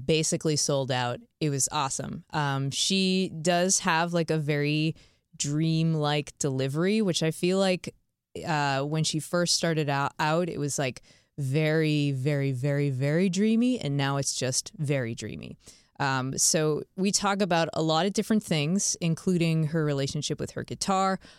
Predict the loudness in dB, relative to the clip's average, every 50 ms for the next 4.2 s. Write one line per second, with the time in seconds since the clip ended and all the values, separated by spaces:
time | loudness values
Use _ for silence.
0 | _ _ _ _ 4 4 4 4 4 2 2 0 0 0 0 0 -2 -2 -4 -2
1 | 0 2 2 2 2 2 2 2 2 0 0 0 2 2 2 2 0 -2 -2 0
2 | 0 2 2 0 0 0 -2 -2 -6 -8 -8 -4 -2 0 0 0 0 0 0 0
3 | -2 -4 -6 -10 -20 _ _ _ _ _ _ -2 0 0 2 2 2 0 0 0
4 | 0 0 -2 -2